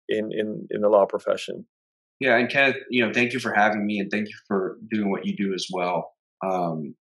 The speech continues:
Speaker 2: you know, you're, you're out there, you know, you're trying to make a difference and, uh, amplify,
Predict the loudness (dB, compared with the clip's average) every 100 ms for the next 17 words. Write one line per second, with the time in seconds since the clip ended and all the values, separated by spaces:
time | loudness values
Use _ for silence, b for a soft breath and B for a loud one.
0 | _ -6 -4 -4 -6 _ _ _ _ _
1 | _ _ _ -4 -2 -2 -2 0 2 0
2 | 0 -4 -6 -6 -6 -4 -4 -2 -2 -2
3 | -4 -4 -4 -4 -6 -4 -4 -6 -8 -12
4 | _ _ _ _ _ _ _ _ -6 -4
5 | -4 -6 -4 -4 -4 -2 0 2 0